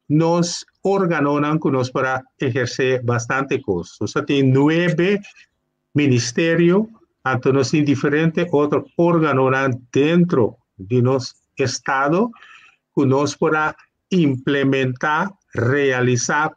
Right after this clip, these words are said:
proyecto, reforma a base de nos propio presupuesto Aña nan largo, llega até ave, solucionar problema de barrio, de enseñanza, cultura, essa aí, né? Que bem,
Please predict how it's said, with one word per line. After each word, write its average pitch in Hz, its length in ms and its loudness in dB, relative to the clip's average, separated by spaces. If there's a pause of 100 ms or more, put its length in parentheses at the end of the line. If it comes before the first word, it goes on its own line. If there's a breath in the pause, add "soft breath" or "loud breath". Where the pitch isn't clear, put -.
proyecto, 156 880 0
reforma 160 1160 0 (160)
a 131 120 -2
base 143 280 -2
de 139 40 0
nos 135 200 0
propio 165 380 0
presupuesto 165 920 -2 (480 loud breath)
Aña 226 500 6
nan 170 300 2
largo, 175 520 2
llega 135 300 2
até 160 280 -2
ave, 147 440 2
solucionar 151 680 0
problema 147 420 0
de 139 160 0 (140)
barrio, 151 640 2 (340 soft breath)
de 143 220 0
enseñanza, 143 880 0
cultura, 240 360 0
essa 233 160 -2
aí, 156 120 0
né? 104 180 0
Que - 80 -4
bem, 156 240 0